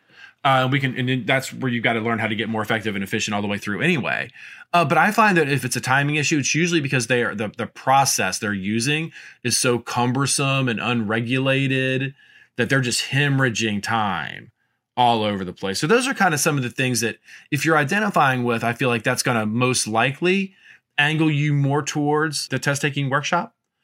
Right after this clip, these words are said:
But on the study skill side, that's where they say, like, "I'm familiar with most of the material. I just don't know the details well enough." Like, I, I, you're just in that swamp of familiarity. And it's like, it's all just mush.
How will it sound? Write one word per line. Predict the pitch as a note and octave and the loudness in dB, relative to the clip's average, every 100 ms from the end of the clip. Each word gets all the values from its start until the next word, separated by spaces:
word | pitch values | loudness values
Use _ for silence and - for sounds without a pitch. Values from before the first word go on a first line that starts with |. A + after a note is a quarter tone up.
| _ | _
But | G3 | 2
on | F3+ | 4
the | D3+ | 2
study | - A#3 B3+ B3 | 2 2 4 4
skill | - F#3 D3+ | 2 4 4
side, | C3 D3 B2 A#2 A#2 A2+ A2+ A#2 - _ _ | 4 4 6 8 6 4 0 -2 -8 _ _
that's | F3+ G3 | 2 4
where | G3+ | 4
they | E3+ | 4
say, | E3+ | 4
like, | C#3+ C3 | 4 4
"I'm | F3+ F#3 | 2 4
familiar | E3+ D#3+ F3+ G3+ G3+ | 2 4 4 4 4
with | F3+ D#3 | 4 4
most | D#3+ D3+ | 2 2
of | |
the | D#3 | 0
material. | C#3+ - C#3 C#3 C#3 C3 | 0 0 2 2 2 2
I | C3 | 0
just | A2 - E3 C#3+ | 0 0 0 2
don't | D#3+ D3 | 0 2
know | C3 | 2
the | A#2+ | 2
details | G#2+ G#2 A2 G2 | -2 -2 -2 -4
well | F#2+ | -4
enough." | F#2 F2 | -6 -6
Like, | A2 - | -4 0
I, | C#3 C#3+ | 2 2
I, | C3 D3 - - | 0 0 -6 -4
you're | E3 F#3+ | 2 4
just | D#3 - | 2 0
in | D#3+ F3+ F#3 | 0 4 4
that | D3+ - | 4 2
swamp | - - C3 B2+ C#3 C#3+ F3+ - - - - - - | 2 2 0 2 4 6 4 0 -10 -20 -20 -8 -2
of | C#3 | -2
familiarity. | - C3 C3+ C3+ C3+ A#2+ B2 C#3 D#3 F3 E3+ _ _ _ _ | 0 2 2 2 2 2 4 4 4 2 0 _ _ _ _
And | D3 C3+ | 0 2
it's | B2+ | 2
like, | C3 | 2
it's | B2+ - | 0 0
all | D3 C#3+ | 2 4
just | B2 B2+ - | 2 0 0
mush. | A#2+ F#2+ - - - | 0 0 -2 -4 -8